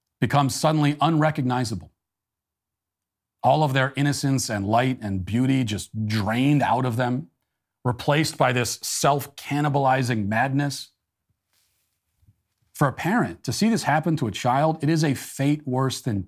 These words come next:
death. I would rather be dead than have that happen to my kids. See, the thing that I most despise about Dylan Mulvaney is that he is part of a movement which actively seeks to turn my children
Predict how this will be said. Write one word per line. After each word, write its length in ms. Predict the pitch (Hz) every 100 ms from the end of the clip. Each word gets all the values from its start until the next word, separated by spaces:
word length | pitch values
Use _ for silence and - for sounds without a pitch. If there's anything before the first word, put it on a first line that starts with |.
| _
death. 320 | 127 107 85 -
I 100 | 117
would 300 | 120 110 104
rather 340 | 113 156 147 127
be 240 | 123 110
dead 500 | 98 120 127 92 76 _ _ _ _
than 120 | 110
have 220 | 101 113 104
that 160 | 104
happen 280 | 101 98 95
to 80 | 98
my 140 | 92
kids. 460 | 80 - 76 78 - _ _ _ _ _ _ _ _ _ _ _ _ _ _ _ _ -
See, 180 | 135
the 140 | 123 123
thing 240 | 190 208
that 100 | 160
I 220 | 147 147 143
most 340 | 123 127 135 -
despise 560 | 117 - 117 120 135
about 240 | 123 113 95
Dylan 280 | 107 120 117
Mulvaney 500 | 101 95 110 135 151 _ _ _ _ _ _ -
is 140 | 123
that 160 | 123 113
he 140 | 156
is 100 | 170
part 280 | - - 143
of 60 | 123
a 60 |
movement 580 | 104 107 123 113 92 90
which 200 | 101 -
actively 480 | - 123 - 120 120
seeks 400 | 113 - 120 -
to 160 | - 107
turn 480 | - - 131 127 113
my 420 | 107 110 123 127
children 760 | 113 - 160 147 98 87 -